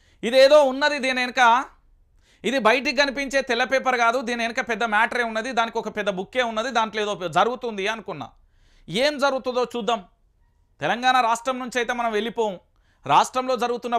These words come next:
పరిస్థితులు నిరంతరాయంగా చూస్తూనే ఉన్నాం, దీని వెనుక ఏదో పెద్ద కథనే ఉన్నది అనుకున్నా. పెద్ద కథనే బయటపడ్డది. అప్-, ఆ, అచ్చచ్చిన ఆంబోతు అంటాం కదా, అట్లా ఒక పెద్ద కుట్ర జరిగింది తెలంగాణ మీద. ఓ పక్కన కేసీఆర్ మీద విద్యుత్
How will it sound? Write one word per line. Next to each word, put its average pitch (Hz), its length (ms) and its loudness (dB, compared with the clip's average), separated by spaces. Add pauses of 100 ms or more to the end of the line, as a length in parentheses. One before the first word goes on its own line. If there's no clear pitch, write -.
పరిస్థితులు 220 440 -2
నిరంతరాయంగా 233 680 0
చూస్తూనే 214 380 -6
ఉన్నాం, 175 180 -4 (360)
దీని 254 220 -2
వెనుక 254 180 -2 (100)
ఏదో 269 100 2 (100)
పెద్ద 233 120 0 (100)
కథనే 262 340 -2
ఉన్నది 220 240 -2 (140)
అనుకున్నా. 190 340 -6 (340)
పెద్ద 139 280 -6
కథనే 185 360 -6
బయటపడ్డది. 127 460 -8 (640)
అప్-, 180 300 2 (180)
ఆ, - 20 2 (260)
అచ్చచ్చిన 302 400 -6 (140)
ఆంబోతు 262 460 2
అంటాం 196 300 -4
కదా, 180 140 -4 (480)
అట్లా 196 260 -2
ఒక 220 160 -8
పెద్ద 180 180 -4 (100)
కుట్ర 208 180 -6 (100)
జరిగింది 165 300 -4
తెలంగాణ 135 340 -8
మీద. 101 100 -18 (480)
ఓ 208 80 6 (140)
పక్కన 285 240 2 (120)
కేసీఆర్ 269 540 6
మీద 254 140 2 (100)
విద్యుత్ 233 280 -6